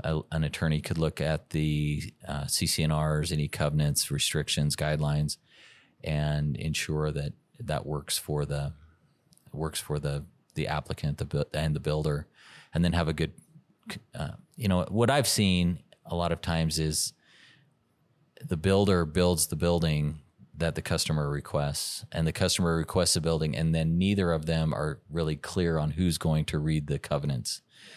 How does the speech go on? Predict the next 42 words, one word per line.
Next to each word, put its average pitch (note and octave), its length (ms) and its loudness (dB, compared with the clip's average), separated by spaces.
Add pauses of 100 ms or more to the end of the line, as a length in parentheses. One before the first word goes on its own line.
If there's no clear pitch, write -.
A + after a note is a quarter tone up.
(240)
And F2 120 2
you E2+ 60 4
go F#2 160 6
down F2+ 160 4
the E2+ 100 4
road E2+ 400 6
and D#2 120 2
you D2 40 0
think, D#2 240 -2
"Oh, E2 420 -2 (140)
well, E2 200 -2
the E2+ 80 0
setbacks E2+ 580 0
are, D#2+ 200 0 (1200)
are, D#2 260 0 (220)
are D#2 260 0 (1200)
twenty A2 260 4
feet. A#2 340 2
Yeah, F#2+ 200 2
the, E2 100 0 (100)
the F2+ 180 0
setbacks G2+ 440 2
are F#2+ 80 2
larger F#2+ 420 4
than F2+ 180 2
what F2+ 200 0
the F2+ 80 0
city F2 300 0
or E2+ 80 0
the D#2 80 -2
county E2 260 0
require." D#2+ 800 0
And F2 300 2
neither G2 480 4
party F#2 500 0
read E2 600 2 (560)
the F2+ 80 -2
covenants, F2+ 580 2
the E2+ 120 -4
builder F2+ 300 2
thinking, F2 360 0
Well, G#2+ 360 0